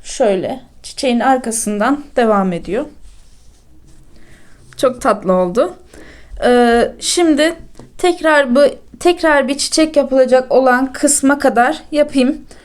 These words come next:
Sonra birlikte yine çiçeğimizi yapalım. Şimdi tekrar çiçeğimizi yaptığımız hizaya geldim.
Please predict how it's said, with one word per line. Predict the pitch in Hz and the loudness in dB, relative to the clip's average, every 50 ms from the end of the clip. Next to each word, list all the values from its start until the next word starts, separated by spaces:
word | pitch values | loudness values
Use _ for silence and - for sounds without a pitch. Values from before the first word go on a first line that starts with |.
| - - | -18 -6
Sonra | - 381 359 311 302 262 | 0 2 2 2 2 0
birlikte | 302 277 277 247 - 294 | 0 -2 -2 -2 -2 -2
yine | 294 269 269 277 277 | 0 0 0 0 -2
çiçeğimizi | - - - - 302 262 247 233 233 226 247 | -4 -6 -4 -2 -2 0 0 0 0 0 0
yapalım. | 277 254 220 - - 190 175 190 - - - - _ - - - - - - - - - - - - _ _ - - - - - - - - - - - - - | 0 0 0 0 -2 -4 -4 -4 -8 -14 -18 -20 _ -20 -20 -20 -20 -20 -20 -20 -18 -18 -20 -20 -20 _ _ -20 -20 -20 -20 -20 -20 -20 -20 -20 -20 -20 -20 -20
Şimdi | - - - - 359 349 311 302 294 | -14 -12 -8 -4 -2 -2 -2 -2 -2
tekrar | 302 339 320 311 311 - 277 269 294 294 | -2 -2 -2 -2 0 -2 0 0 0 -4
çiçeğimizi | 294 - - - 320 302 294 285 285 285 277 262 277 | -6 -10 -6 -2 0 0 2 2 2 0 0 0 0
yaptığımız | 285 285 277 277 277 - - 240 240 247 254 277 277 - | 0 0 0 0 -4 -6 -6 -4 -2 -2 -2 -2 -4 -6
hizaya | 285 269 247 254 262 262 247 247 247 | -8 -4 -2 0 2 2 2 2 0
geldim. | 247 247 262 254 247 220 202 185 - 220 285 311 | 0 0 0 2 2 2 0 -2 -2 -4 -6 -6